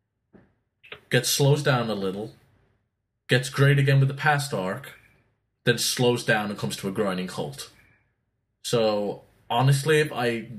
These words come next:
really think about it, I only loved three quarters of this anime. There was a big quarter of it which I was so down on and could do without. And a lot of it's just due to poor writing.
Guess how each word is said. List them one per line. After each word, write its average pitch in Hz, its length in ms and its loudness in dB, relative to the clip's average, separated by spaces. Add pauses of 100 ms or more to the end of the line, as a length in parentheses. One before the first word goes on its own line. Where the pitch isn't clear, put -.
really 120 320 0
think 117 240 -4
about 131 360 4
it, 135 140 -2 (580)
I 117 160 0
only 139 460 6
loved 120 560 0 (1400)
three 123 300 0
quarters 101 340 -4
of 87 60 -12
this 90 140 -10
anime. 85 360 -12 (680)
There 113 100 2
was 110 100 2
a 107 60 0
big 123 320 0
quarter 117 480 0
of 117 120 -2
it 107 140 0
which 98 220 -10 (340)
I 95 140 -2
was 98 160 -6
so 101 180 -2
down 98 360 -2
on 104 120 -2
and 92 180 -6 (360)
could - 180 -6
do 92 160 -2
without. 87 500 -8 (1120)
And 95 600 -2
a - 120 -4
lot 107 180 0
of 113 100 -2
it's - 160 -4
just - 200 -4
due 113 120 2
to 139 100 -4 (120)
poor 117 280 -2
writing. 123 380 -2